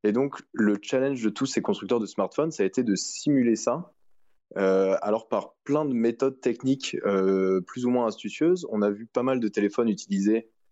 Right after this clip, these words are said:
euh, la stéréovision avec deux caméras pour, euh, faire un peu comme on fait nous avec nos deux yeux, avoir, euh, la notion de, de relief et de profondeur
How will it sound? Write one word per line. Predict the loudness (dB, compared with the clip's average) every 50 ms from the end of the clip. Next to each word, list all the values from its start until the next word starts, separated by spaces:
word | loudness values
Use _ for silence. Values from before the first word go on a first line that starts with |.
| _ _ _ -8 -2
euh, | 0 0 2
la | 2 2 0 0
stéréovision | -2 -6 -4 -2 0 2 2 2 2 0 -2 -2 0 0 0
avec | 2 0 -2 -2 -2
deux | -2 -2 -2
caméras | 0 0 0 0 0 0 -2 -4 -2
pour, | 0 2 2 2 2 0 -2 -2
euh, | -2 0
faire | 0 0 -2 -2
un | 0
peu | 0 -2
comme | -2 0 0 0 0
on | 0
fait | 0 0 0
nous | 2 2 2 2
avec | 0 -2 -4 -6 -6 -2 0
nos | 0 2
deux | 2 2 0 0
yeux, | 0 0 0
avoir, | 0 0 0 -2 -2 0 -2
euh, | 0
la | 0 0 0
notion | -2 -4 -8 -8 -4 -2 0 0 2
de, | 2 2 2 2 2 0 -2 -4 -2
de | -2
relief | 0 2 2 2 2 2 0 0 0 -2
et | -4
de | -2
profondeur | -2 -4 -4 -2 -2 0 0 0 0 -2